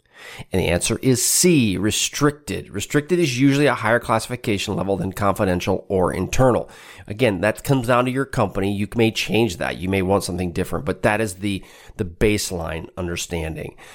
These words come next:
Uh, restricted data would have more stringent access controls and handling requirements due to its sensitive nature. Question seven, Tom is defining security domains within his organization.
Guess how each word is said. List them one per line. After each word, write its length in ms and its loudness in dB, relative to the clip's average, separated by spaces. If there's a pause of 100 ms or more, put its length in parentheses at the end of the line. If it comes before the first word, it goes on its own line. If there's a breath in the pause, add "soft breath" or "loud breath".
(220 loud breath)
Uh, 300 2
restricted 460 0
data 180 4
would 140 4
have 120 2
more 360 4
stringent 440 0
access 340 -4
controls 440 -2
and 120 -6
handling 420 0
requirements 560 -6
due 320 -2
to 180 -4
its 140 -2
sensitive 640 -6
nature. 400 -12 (880 soft breath)
Question 300 0
seven, 420 0
Tom 260 2
is 80 -4
defining 460 0
security 340 0
domains 380 -2
within 200 -2
his 120 0
organization. 680 0